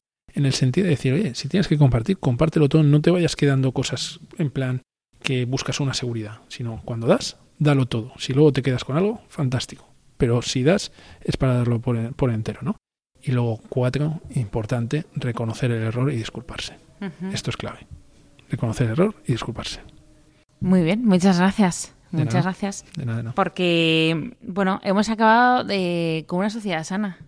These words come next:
Speaker 1: Sí.
Speaker 2: Con cuatro sencillos consejos.
Speaker 1: Sí. Si me permites,
Speaker 2: Sí.
Speaker 1: y acabo lo que ya había dicho antes de Julio Tudela,
Speaker 2: Ujú.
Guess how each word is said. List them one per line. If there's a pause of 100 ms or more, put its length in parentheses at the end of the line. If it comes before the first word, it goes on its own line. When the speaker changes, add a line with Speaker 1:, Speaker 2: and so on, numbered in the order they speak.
(360)
Speaker 1:
Sí. (160)
Speaker 2:
Con
cuatro
sencillos
consejos. (260)
Speaker 1:
Sí.
Si
me
permites,
Speaker 2:
Sí.
Speaker 1:
y
acabo
lo
que
ya
había
dicho
antes
de
Julio
Tudela,
Speaker 2:
Ujú.